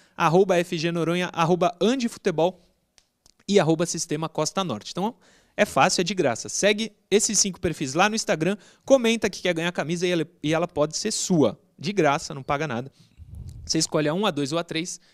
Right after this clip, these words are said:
e o tamanho, P M, G, G G. Fica à vontade, boa sorte. É, sub-vinte. Sub-vinte perdeu mais uma, dessa vez pro Amparo, no Campeonato Paulista, é, da categoria. Santos não tá eliminado,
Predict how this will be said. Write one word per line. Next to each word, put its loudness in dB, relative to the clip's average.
e 0
o 2
tamanho, 0
P -4
M, -6
G, -6
G -6
G. -6
Fica 0
à -2
vontade, 0
boa 4
sorte. -2
É, 0
sub-vinte. -4
Sub-vinte -6
perdeu 0
mais 0
uma, -2
dessa -2
vez -4
pro 0
Amparo, 0
no 0
Campeonato -4
Paulista, -2
é, -6
da 0
categoria. -2
Santos -4
não 0
tá 4
eliminado, -2